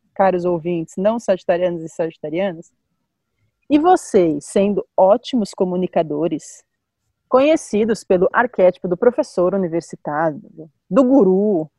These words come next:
com tanta consciência de si, do mundo, por simbolizar essa busca existencial, eu vou pedir pra vocês trazerem a dor de ser sagitariano para além das delícias. Desculpa se tá Caetano de novo, eu não sei o que tá acontecendo, mas enfim.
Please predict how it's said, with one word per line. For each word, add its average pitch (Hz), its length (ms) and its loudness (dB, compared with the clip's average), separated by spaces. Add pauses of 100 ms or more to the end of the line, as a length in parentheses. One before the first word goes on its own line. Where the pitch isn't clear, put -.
(340)
com 262 140 2
tanta 330 240 6
consciência 233 440 -2
de 180 120 -4
si, 208 360 -2
do 190 140 0
mundo, 180 500 0
por 233 140 -4
simbolizar 233 560 4
essa 285 260 -2
busca 190 340 -4
existencial, 165 760 -2 (300)
eu 277 120 10
vou 349 120 6
pedir 262 260 2
pra 247 160 2
vocês 214 320 2
trazerem 190 520 2
a 277 120 4
dor 220 560 2 (340)
de 190 140 -6
ser 196 320 0
sagitariano 180 840 0
para 247 240 0
além 254 520 -2
das 254 260 2
delícias. 294 520 -2 (880)
Desculpa 226 440 -2
se - 100 -18
tá 208 100 2
Caetano 196 380 -2
de 196 120 -6
novo, 151 320 -4
eu 156 40 -12
não 165 100 -12
sei 170 180 -10
o - 20 -20
que - 80 -20
tá 185 60 -8
acontecendo, 170 560 -10
mas 160 180 -6
enfim. 175 240 -8